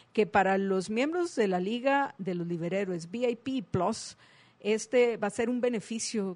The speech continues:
que les damos nosotros en agradecimiento por el apoyo que ustedes nos dan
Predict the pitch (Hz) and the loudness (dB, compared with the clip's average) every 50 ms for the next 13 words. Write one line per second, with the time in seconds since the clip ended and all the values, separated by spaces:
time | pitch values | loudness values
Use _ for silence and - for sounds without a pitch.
0 | - _ - 185 180 190 185 185 254 277 294 302 285 254 226 - 262 262 262 - | -8 _ -10 -8 -8 -4 -2 0 0 0 0 -2 -4 -4 -4 -4 -4 -4 -4 -8
1 | 302 277 - - - - 196 196 196 190 190 190 190 185 180 180 180 - 180 185 | -10 -10 -10 -12 -10 -10 -8 -6 -6 -6 -6 -6 -8 -8 -8 -10 -10 -10 -10 -8
2 | 202 220 233 226 - 254 - 208 190 180 170 180 175 - 208 208 233 240 - - | -8 -8 -8 -8 -10 -10 -8 -8 -6 -6 -6 -8 -6 -6 -4 -4 -4 -6 -8 -12
3 | - - - 214 214 233 226 - 208 202 196 180 170 - - - 302 | -12 -8 -6 -6 -4 -6 -6 -6 -6 -6 -6 -6 -8 -6 -2 -2 -2